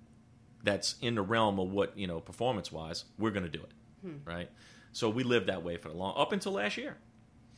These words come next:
Speaker 2: Wow.
Speaker 1: Um, and then we made the change, and I, I, I wish we'd have made the change a long time ago.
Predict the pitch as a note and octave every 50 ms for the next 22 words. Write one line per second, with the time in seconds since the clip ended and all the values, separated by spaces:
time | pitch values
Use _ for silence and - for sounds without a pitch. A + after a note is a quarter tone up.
0 | - - E3 D3+ D3+ C#3+ D3+ - - - - - - - F2+ G2 G2 G2 F#2+ F2+
1 | F#2 F#2 F#2 F2 - - - - G2 G2+ G2+ G2+ G2+ G2+ G#2 G#2 A2 G#2+ G2+ G#2+
2 | G2+ G#2+ A2 A2 G#2 - - A2+ B2 D3 E3 E3+ D#3 C3 A2+ F2+ F#2 F#2 F#2 F2+
3 | - - - - - - D#2 - - B1 A1+ - - - - - - F2 F2+ E2+
4 | - F2+ E2+ E2 F2 E2 D#2+ D2+ D#2 - E2+ D#2+ D#2+ E2 D#2 D2+ D2+ D#2 D#2 -
5 | D#2 D2 D2 - - - -